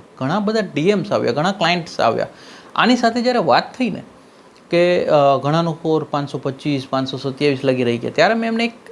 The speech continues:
સજેશન આપ્યું હતું કે મારું એક ઓબ્ઝર્વેશન છે, જો અમે કોઈ ચમત્કાર નથી કરી રહ્યા, પણ એક ઓબ્ઝર્વેશન મુજબ વાત કરી હતી કે આ સ્કોર હજી ડાઉન આવે એવું લાગે છે,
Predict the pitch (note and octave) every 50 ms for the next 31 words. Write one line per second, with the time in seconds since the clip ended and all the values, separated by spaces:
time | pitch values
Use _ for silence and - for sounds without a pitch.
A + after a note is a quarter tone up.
0 | - - - - - - - - E3+ D#3+ E3 G#3+ G#3+ G#3 A#3+ G#3 F3+ D#3 D3 D3
1 | D3 C#3+ D3 E3+ F#3+ F#3 F3+ F3 F#3 G3 G#3 G#3 G3 G3+ F3 D3 C3+ C#3 D#3+ E3
2 | E3+ E3+ D#3+ E3 F3 D#3 C#3+ D3+ C#3+ D#3 D3 B2+ - - - - - - D3 D#3
3 | E3 E3+ E3 - E3+ E3+ E3+ E3 D#3 - D#3 C#3+ D#3+ E3 - - F#3+ E3 D#3 D3
4 | C#3+ C3+ C#3 B2 C3 B2 A#2+ A2+ B2 C#3+ F3+ A3 G#3+ - A3 - - G3+ - F#3
5 | D3 C3+ C3 D#3+ F3+ F#3+ F#3+ F3+ - G3+ G3 F3+ E3 F3 F3+ E3+ F3 E3+ E3 -
6 | - E3 D#3+ D#3+ D#3+ G3+ G3 B3 A3+ G3+ - - - G#3 G#3 F#3+ D#3 C#3 F3 F#3
7 | D#3 - C3 C3+ E3 F3+ F3+ F3+ F3+ F#3 F#3 F#3 F3+ E3 D3+ C#3+ C#3+ D#3 E3 D3+
8 | E3 G#3